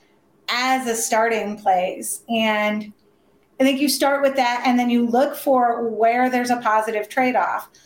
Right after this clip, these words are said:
So if one of the things you're hoping to do is really capitalize on the teachers who have things to share, you're saving your district money.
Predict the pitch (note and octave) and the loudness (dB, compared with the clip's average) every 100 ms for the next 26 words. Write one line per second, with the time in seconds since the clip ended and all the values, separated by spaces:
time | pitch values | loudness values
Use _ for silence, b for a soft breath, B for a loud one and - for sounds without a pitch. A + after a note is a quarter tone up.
0 | b - - B3 A#3 A3+ A3 G#3+ G#3+ _ | b -8 0 2 4 4 2 0 -8 _
1 | _ B3+ A3+ A3+ A#3+ A3+ B3 C#4 B3+ C#4 | _ -4 -4 -4 -4 0 2 2 0 0
2 | C#4+ C4 B3+ B3 A#3+ A#3 A#3 A3+ A3+ _ | 2 4 4 2 2 2 0 0 -4 _
3 | _ _ - C#4 C#4+ C#4+ C4+ A#3 C4+ F4 | _ _ 0 2 4 2 2 0 0 2
4 | D#4 A3 G#3+ A3+ A3 G#3+ - A#3+ B3+ C#4+ | 2 0 0 0 0 -2 -6 -4 -4 0
5 | C4+ C4 B3 A#3+ A#3 A3+ G#3+ G#3+ G#3 G#3 | 2 4 4 2 -2 -2 -2 0 0 0
6 | G#3+ B3 - _ _ _ _ G#3 A#3 A#3+ | -2 -2 -6 _ _ _ _ -4 -2 0
7 | - D4+ D4 C4 B3+ - - A#3+ A3+ A3+ | 0 2 2 2 2 -2 0 2 2 0
8 | A3 - _ - A3+ B3+ B3+ C#4 C4+ B3+ | -2 -12 _ -8 -4 -4 0 4 4 2
9 | - G3 - C#4+ C#4+ F3+ F#3+ G#3+ - _ | -4 -4 0 0 0 0 -4 -8 -14 _
10 | _ _ _ _ _ _ _ _ _ _ | _ _ _ _ _ _ _ _ _ _
11 | _ A3 A3 A#3 A#3 - A#3 B3 A#3+ G3+ | _ -6 -2 0 0 0 0 2 0 0
12 | G3+ G3 F#3 F3+ G#3 G3 E3 G#3+ | -2 -2 -6 -2 -2 -2 -6 -10